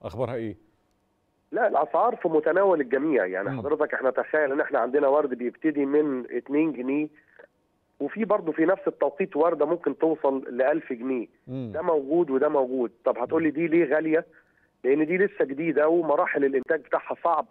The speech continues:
Speaker 2: ويمكن نكون احنا لسه مش قادرين إن احنا، آه، نجيب التكنولوجي بتاعها بالظبط، ولكن في يوم من الأيام هتبص تلاقيها في أسعار متناول الجميع. وبعدين خد بال حضرتك إن جميع، آه، آه، مصر رائدة،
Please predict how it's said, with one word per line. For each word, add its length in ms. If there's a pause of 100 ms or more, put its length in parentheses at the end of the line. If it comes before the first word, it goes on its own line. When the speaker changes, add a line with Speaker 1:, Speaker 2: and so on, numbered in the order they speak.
(440)
Speaker 2:
ويمكن 340
نكون 340 (100)
احنا 180
لسه 280
مش 160
قادرين 300
إن 140
احنا، 320 (420)
آه، 220
نجيب 380
التكنولوجي 640
بتاعها 340
بالظبط، 360 (420)
ولكن 440
في 140
يوم 160
من 60
الأيام 380
هتبص 260 (140)
تلاقيها 280
في 240
أسعار 340
متناول 640 (460)
الجميع. 440
وبعدين 340
خد 80
بال 120
حضرتك 440
إن 300
جميع، 440
آه، 60 (560)
آه، 480
مصر 420
رائدة، 580